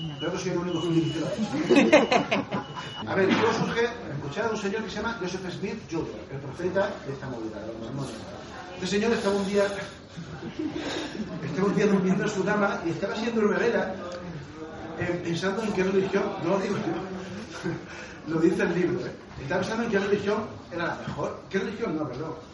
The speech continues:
qué rama del cristianismo era la mejor, porque en ese momento, en los años veinte del siglo diecinueve,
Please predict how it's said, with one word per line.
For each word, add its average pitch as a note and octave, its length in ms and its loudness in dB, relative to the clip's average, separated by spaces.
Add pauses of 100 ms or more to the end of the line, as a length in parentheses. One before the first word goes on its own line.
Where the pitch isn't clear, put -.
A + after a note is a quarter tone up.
(120)
qué F#3+ 120 4
rama A3 280 4
del F#3 100 2
cristianismo E3 520 -2
era G3+ 100 0
la F#3+ 80 -2
mejor, F#3 180 -4
porque F3+ 160 -2
en F#3 60 -4
ese A3+ 100 -6
momento, A3+ 300 -4
en E3 80 -2
los F3+ 80 -4
años E3 100 -6
veinte F3+ 220 -2
del D3 260 -6
siglo D3+ 160 -6
diecinueve, D#3 420 -4